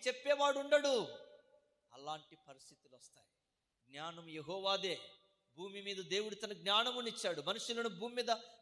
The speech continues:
దేవుడు కాపాడుతున్నాడు, బ్రతికిస్తున్నాడు. ఈరోజు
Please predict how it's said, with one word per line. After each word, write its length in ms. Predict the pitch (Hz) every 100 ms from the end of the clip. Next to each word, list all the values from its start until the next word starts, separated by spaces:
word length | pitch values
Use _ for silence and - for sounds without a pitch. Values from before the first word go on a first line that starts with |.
| -
దేవుడు 340 | 196 247 254
కాపాడుతున్నాడు, 840 | - 208 254 262 285 277 226 202 160
బ్రతికిస్తున్నాడు. 920 | 170 233 - 349 - 330 285 226 - - - - - - _ _ _ _ _
ఈరోజు 400 | 123 143 160 147